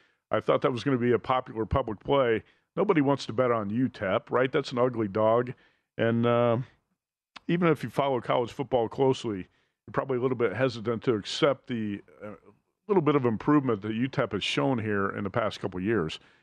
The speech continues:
and actually showed a lot of improvement last year. But U tep's top wide receiver transferred to Arizona, Jacob Cowing, and that was a big setback. But you didn't notice it if you watched tonight. How about this? Boise State, a sixteen-point favorite,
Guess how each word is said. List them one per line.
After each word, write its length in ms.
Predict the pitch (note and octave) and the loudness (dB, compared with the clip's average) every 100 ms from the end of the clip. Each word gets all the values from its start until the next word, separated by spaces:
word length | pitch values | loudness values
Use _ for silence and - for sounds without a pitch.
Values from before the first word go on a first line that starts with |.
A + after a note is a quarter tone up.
| _ - | _ -2
and 180 | A#2+ C3 | 0 0
actually 380 | - G3 - A#2 | 0 -2 0 0
showed 260 | - C#3 | 2 2
a 40 | A#2 | 2
lot 220 | B2+ C#3 | 2 0
of 100 | A2+ | -2
improvement 440 | G#2+ - A#2+ G#2+ | -6 -2 -2 -2
last 340 | - C#3+ B2+ - | -2 -2 -4 -6
year. 120 | F#2+ | -6
But 200 | G2 A2 - _ _ | -4 -4 -8 _ _
U 100 | D3 | -8
tep's 300 | C3+ D3 - | -2 -4 -2
top 240 | - B2+ B2 | -2 -2 2
wide 180 | C3+ A2 | 0 0
receiver 400 | G2 C3+ A#2 G#2 | -4 -4 -4 -2
transferred 520 | C3+ A#2+ G#2+ A#2+ G#2+ | 0 -2 -2 -4 -2
to 60 | |
Arizona, 520 | G2+ G#2+ G2+ B2+ A#2 G2 | 2 2 4 2 2 2
Jacob 340 | A2 G#2+ - | 0 -2 -4
Cowing, 440 | - A2+ G#2+ G2+ - _ _ _ | 0 0 0 -4 -10 _ _ _
and 80 | A2+ | 0
that 80 | A#2 | 0
was 120 | G2+ | -2
a 40 | |
big 180 | G#2 G2 | -4 -4
setback. 560 | - C3 - F2 D#2 - | 0 0 2 0 0 0
But 220 | A2 A2+ | -2 -2
you 80 | C#3 | -2
didn't 200 | D#3 D#3 | 0 2
notice 300 | D#3 D3+ - | 2 2 0
it 80 | C#3+ | 0
if 120 | C3 | 0
you 80 | B2+ | 2
watched 380 | C3 D3 - - | 2 0 -2 -4
tonight. 380 | C3+ C#3 G2 - _ _ _ | 0 0 -2 -8 _ _ _
How 60 | - | -2
about 260 | F3+ D#3+ | 0 0
this? 220 | F3+ C#3 - | 0 -2 -2
Boise 400 | A2+ F#3+ E3 E3 | 0 0 0 -6
State, 400 | - F#3 D#3 - | 0 2 2 0
a 100 | C3+ | -2
sixteen-point 1040 | G#2+ - G#3+ - - G3 F3+ - F3 D#3+ - | -2 0 0 -2 0 2 0 2 2 2 0
favorite, 500 | D#3 D3+ E2+ - | 2 2 -2 -16